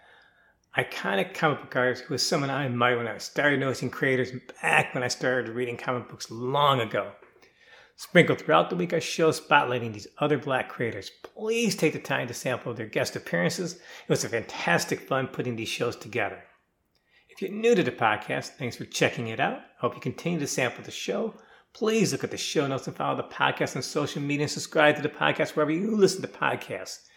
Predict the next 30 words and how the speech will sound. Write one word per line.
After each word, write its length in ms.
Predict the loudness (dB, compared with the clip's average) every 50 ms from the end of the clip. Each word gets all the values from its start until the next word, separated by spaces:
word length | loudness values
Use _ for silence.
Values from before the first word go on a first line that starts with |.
| -20 -20 -20 -10 -2 2
I 40 | 2
want 100 | 2 2
the 80 | 0
podcast 460 | -8 -6 -2 -2 -2 0 0 -2 -2 -4
to 80 | -6
continue 380 | -14 -14 -8 -6 -4 -4 -4 -6
to 120 | -8 -12 -16 -16 -16
grow 300 | -8 -2 2 4 6 6
and, 100 | 6 4
as 140 | 4 2 2
I've 180 | 2 2 0 0
said, 480 | 0 2 6 6 6 6 4 0 -6 -16 -20 -20 -20 -12 -2 2
introduce 640 | 2 2 2 0 -8 -8 -4 0 2 2 2 2
fans 420 | 2 0 0 0 0 -2 -4 -6 -12 -16 _ _
to 120 | -6 -6 -6
a 40 | -4
different 360 | -4 -4 -4 -4 -6 -4 0
way 200 | 2 2 4 2
of 60 | 2
discovering 580 | 0 -2 -4 -4 -2 -2 -2 -2 -2 -4 -6 -6
and 140 | -8 -10 -10 -6
reading 360 | -2 0 0 0 0 -2 -6
fantastic 640 | -8 -10 -12 -10 -6 -2 -2 -2 -2 -4 -10 -10 -8
comic 320 | -6 -6 -6 -6 -8 -12
books. 360 | -14 -16 -14 -16 -18 -20 _ _ _ _ _ _ _ -4
Now 200 | -2 0 0 0
onto 200 | -2 -4 -6 -8
today's 260 | -8 -6 -6 -6 -6
show. 220 | -6 -6 -8 -8 -10 -12 -16 _ _ _ _ _ _ _ _ _ _ _ _ _ _ _ _ _ _ _ _ _ _ _ _ _ _ _ _ _ _ _ _ _ _ _ _ _ _ _ _ _ _ _ _ _ _ _ _ _
Welcome 420 | 8 8 8 8 8 4 -2 -6